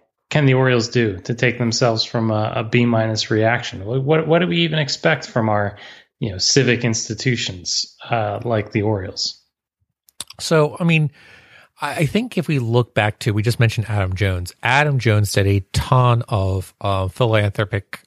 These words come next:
Speaker 2: uh, and charity work, specifically in the inner city, specifically working with African-American population, um, and, and putting out hard work as it relates to time and effort. And I think the Orioles and Major League Baseball need to continue that. And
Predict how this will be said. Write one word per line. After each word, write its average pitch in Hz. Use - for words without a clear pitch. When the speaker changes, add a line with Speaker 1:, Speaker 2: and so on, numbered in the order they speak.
Speaker 2:
uh, 101
and 101
charity 107
work, 95
specifically 120
in 117
the 113
inner 107
city, 98
specifically 110
working 101
with 98
African-American 98
population, 98
um, 104
and, 117
and 131
putting 143
out 113
hard 127
work 113
as 117
it 104
relates 104
to -
time 113
and 98
effort. 90
And 131
I 131
think 170
the 120
Orioles 147
and 135
Major 123
League 107
Baseball 104
need 98
to 104
continue 92
that. 90
And 123